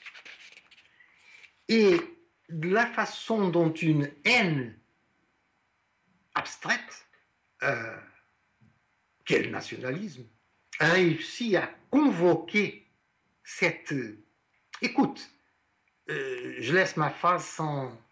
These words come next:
sans terminer, je vais la reprendre d'une autre façon.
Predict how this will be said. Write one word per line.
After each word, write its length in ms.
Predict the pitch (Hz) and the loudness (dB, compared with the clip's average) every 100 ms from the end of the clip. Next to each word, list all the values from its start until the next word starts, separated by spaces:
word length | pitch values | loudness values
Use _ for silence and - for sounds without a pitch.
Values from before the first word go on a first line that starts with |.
| _ _ _ 120 | _ _ _ -18
sans 280 | - 180 | -6 -4
terminer, 580 | 160 165 151 147 131 113 | 0 0 2 -2 -2 -6
je 120 | 127 | -6
vais 160 | 131 175 | 0 0
la 140 | 160 | 2
reprendre 580 | 147 - 127 113 107 - - _ - - - _ 139 | -2 -2 -4 -6 -12 -20 -20 _ -20 -20 -20 _ -4
d'une 200 | 156 165 | 0 0
autre 240 | 160 143 | 0 -4
façon. 480 | 139 131 - 120 | -4 -4 -6 -16